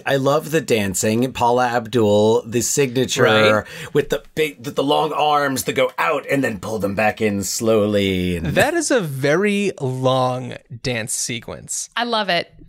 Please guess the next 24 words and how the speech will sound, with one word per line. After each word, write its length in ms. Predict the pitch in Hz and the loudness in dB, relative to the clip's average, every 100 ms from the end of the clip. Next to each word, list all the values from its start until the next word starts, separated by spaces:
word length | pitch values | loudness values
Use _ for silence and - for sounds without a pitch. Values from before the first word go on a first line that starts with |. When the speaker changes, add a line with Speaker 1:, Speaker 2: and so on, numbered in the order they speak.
| _ - | _ -4
Speaker 3:
It's 200 | 214 208 | -4 -2
perfect. 600 | - 208 - 165 - - - _ _ _ _ _ | -2 -2 0 -4 -4 -14 -16 _ _ _ _ _
Speaker 2:
Yeah. 180 | 131 131 | -4 2
Speaker 1:
It 40 | |
Speaker 3:
You 40 | 185 | 2
Speaker 1:
just 200 | 190 302 | 4 2
Speaker 3:
could 40 | |
Speaker 1:
made 100 | 196 | 4
Speaker 3:
not 180 | 247 254 | 4 4
Speaker 1:
me 100 | 269 | 2
Speaker 3:
highlight 560 | 254 254 254 247 240 - | 2 0 0 0 0 0
the, 380 | 214 202 190 190 - - - _ - | 2 4 2 0 -8 -20 -20 _ -2
the 180 | 202 196 _ | -2 -2 _
contrast 600 | - 214 214 220 202 - | 0 2 2 2 0 -2
between 380 | 196 - 180 180 - | -6 -4 -4 -4 -6
a 80 | 196 | -6
T 340 | - 240 269 | -4 -4 -2
V 160 | 285 285 | -2 0
<laughs> 140 | - | 0
show 260 | 202 196 208 | 0 0 2
that's 180 | 202 226 | 2 0
about 360 | 196 185 175 - _ _ _ _ _ _ _ - | 0 -2 -4 -10 _ _ _ _ _ _ _ 0
killing 340 | 359 392 349 269 | 2 2 0 0
people, 640 | - 196 175 170 160 165 | -2 -4 0 2 2 0